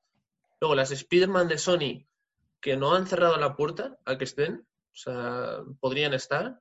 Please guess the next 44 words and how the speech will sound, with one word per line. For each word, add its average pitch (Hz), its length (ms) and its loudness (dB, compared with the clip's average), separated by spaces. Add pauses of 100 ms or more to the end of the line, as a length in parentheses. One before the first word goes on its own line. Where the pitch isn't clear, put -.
se, 123 380 -6 (320)
se - 160 -6
rumorea 127 360 -2
que 143 100 0
podrían 135 300 -2
estar, 147 400 -6 (600)
em, 127 1040 0 (380)
porque 123 280 -4
en 123 160 -6
cierta 135 220 -6
manera 131 320 2
pertenecen, 127 800 -4
son 143 200 -8
como 151 220 -2
los 139 180 0
derechos, 156 720 0 (1000)
digamos, 135 460 -2
de 143 60 0
alguna 139 220 2
manera, 147 520 2
de, 135 180 4
para 123 240 0
venderla 160 760 4
o 139 80 0
tal, 135 200 2
pero 123 120 -10
una 139 160 -2
plataforma 165 760 -4
podría, 139 280 -2 (240)
podría 135 280 0
ser. 139 280 -12 (340)
Mientras 131 300 -4
Sony 151 140 -8
no 151 80 -4
tenga 147 200 -4
la 139 100 0
suya, 165 240 -2
podría 131 400 0
dar 131 180 2
permiso, 131 380 -6
al 127 60 -10
menos, 131 280 -6
de, 120 60 -10
de 110 220 -12